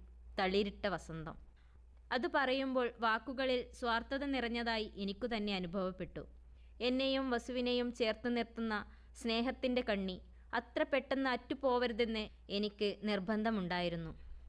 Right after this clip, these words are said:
മനസ്സിലപ്പോൾ വേറൊരു ചിത്രം തെളിഞ്ഞു. വസുന്ധരയെ പൂർണ്ണമായും കയ്യേൽക്കാൻ തീരുമാനിച്ച ശേഷം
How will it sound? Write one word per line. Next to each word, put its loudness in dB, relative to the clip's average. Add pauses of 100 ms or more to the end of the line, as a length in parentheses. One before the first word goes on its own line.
(360)
മനസ്സിലപ്പോൾ 2
വേറൊരു 2
ചിത്രം -4
തെളിഞ്ഞു. -4 (640)
വസുന്ധരയെ 4
പൂർണ്ണമായും 2
കയ്യേൽക്കാൻ 0
തീരുമാനിച്ച -2
ശേഷം -2